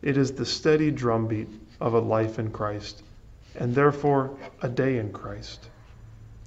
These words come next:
During covid, this is bearing down on me. Repent often. Apologize to people.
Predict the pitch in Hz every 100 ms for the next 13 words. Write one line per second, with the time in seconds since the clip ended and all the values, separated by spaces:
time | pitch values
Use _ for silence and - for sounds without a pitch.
0 | 143 151 156 143 143 147 143 151 151 151
1 | 143 123 143 147 143 127 120 113 110 107
2 | 107 110 - - - - - 123 - 151
3 | 160 160 - - 131 110 - - 110 107
4 | - - - - 135 - 147 143 139 120
5 | 110 107 - - 117 - 113 -